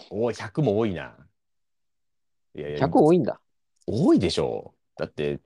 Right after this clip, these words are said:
Speaker 1: わかんない。どのくらいの部屋になるかわかんないけど、六畳とかぐらいの部屋、広くて六畳とかの部屋ですよ、
Speaker 2: うん。
Speaker 1: 多分。
Speaker 2: あー、じゃあ、五十ぐらいか。
Speaker 1: 五十、いや、二十とかじゃないですか、多くて。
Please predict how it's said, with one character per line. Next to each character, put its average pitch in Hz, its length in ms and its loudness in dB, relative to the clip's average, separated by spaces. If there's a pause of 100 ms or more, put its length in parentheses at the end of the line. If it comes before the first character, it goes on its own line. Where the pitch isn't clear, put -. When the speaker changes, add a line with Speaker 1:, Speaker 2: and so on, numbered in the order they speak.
(840)
Speaker 1:
わ - 100 -4
か 131 120 0
ん - 20 4
な 95 60 4
い。 80 40 2
ど 95 100 4
の 127 80 4
く 165 100 2
ら 165 60 4
い - 20 0
の 165 80 0
部 160 60 -2
屋 160 100 0
に 117 80 -2
な 85 60 -4
る 78 60 -6
か 73 60 -8
わ 73 40 -6
か 82 80 -6
ん - 20 -4
な 78 80 -8
い - 20 -10
け 65 60 -12
ど、 64 240 -14 (540)
六 92 240 -2
畳 131 200 2
と - 80 -6
か 78 120 -6
ぐ 78 100 -4
ら 71 80 -6
い 65 40 -10
の 69 80 -16
部 85 100 -6
屋、 85 360 -2 (920)
広 156 180 4
く - 40 -18
て 85 100 -2
六 76 200 -4
畳 76 180 -4
と - 100 -14
か 64 80 -10
の 62 100 -12
部 67 80 -16
屋 64 100 -8
で 107 100 -10
す 107 60 -6
よ、 90 60 0
Speaker 2:
う 98 40 -4
ん。 - 20 -8
Speaker 1:
多 76 80 -2
分。 60 160 -10 (840)
Speaker 2:
あ 92 360 -4
ー、 101 60 -6
じ 151 120 4
ゃ 101 480 2
あ、 - 80 -20 (120)
五 104 160 -4
十 104 140 0
ぐ 113 60 -2
ら 80 60 0
い - 40 -6
か。 - 120 -20 (960)
Speaker 1:
五 87 260 0
十、 80 800 0
い 80 40 0
や、 78 120 -2
二 85 200 -4
十 156 220 0
と 82 100 0
か 71 180 -2
じ 64 80 -10
ゃ 67 40 -6
な 64 80 -10
い - 20 -16
で - 20 -20
す - 60 -20
か、 87 100 0
多 87 120 6
く - 100 -16
て。 - 180 -8